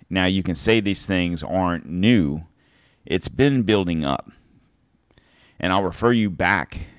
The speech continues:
to what the quote was I read here at the beginning from Booker T, Washington. And, um,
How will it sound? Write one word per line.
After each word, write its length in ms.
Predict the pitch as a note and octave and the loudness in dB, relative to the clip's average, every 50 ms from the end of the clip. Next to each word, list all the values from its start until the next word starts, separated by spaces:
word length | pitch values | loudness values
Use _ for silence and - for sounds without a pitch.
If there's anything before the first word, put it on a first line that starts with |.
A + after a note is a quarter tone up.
| - _ _ - | -20 _ _ -6
to 180 | - G2 F2+ | -2 0 2
what 260 | E2+ D#2+ D#2+ D#2+ - | 2 4 2 2 0
the 60 | - D2+ | -2 -6
quote 320 | - - A#2 A#2 A2 - | -2 2 2 2 2 2
was 220 | - C2+ D2+ D2 | 0 -2 -2 0
I 80 | D2+ C#2+ | 0 -2
read 280 | C#2+ D#2 D#2 D#2+ D2 D#2 | 0 0 0 0 0 -2
here 120 | E2 D#2 | -2 -2
at 60 | D2 | -4
the 80 | A1+ A1+ | -4 -6
beginning 500 | C#2+ D2+ C#2+ F#2 G2 F2+ D#2 D2+ D2+ C#2+ - - | -8 -6 -2 -2 -2 0 -2 -4 -6 -10 -14 -10
from 220 | - E2 D#2+ D2+ | -6 -4 -4 -2
Booker 220 | C#2+ F2 D#2 - C#2 | -2 -4 -4 -6 -8
T, 380 | - - G#2+ G#2+ F#2 E2+ D#2 D#2 | -6 -4 -2 -2 -2 -2 -4 -4
Washington. 680 | - D#2+ G2 A2+ A#2 - F2 D#2 - C2+ A#1+ C2 C#2 - _ _ _ _ _ _ _ _ _ _ _ _ _ _ _ _ _ _ _ - | -2 0 0 0 0 -4 -8 -8 -6 -6 -8 -8 -10 -12 _ _ _ _ _ _ _ _ _ _ _ _ _ _ _ _ _ _ _ 0
And, 440 | G2 G2+ G2 F#2+ F#2 F#2 F2 - - | 2 2 4 4 2 0 -2 -4 0
um, 500 | F#2 G2+ G2 F#2+ F2+ E2+ D#2+ D2+ C#2 | 2 2 4 4 2 0 -2 -4 -6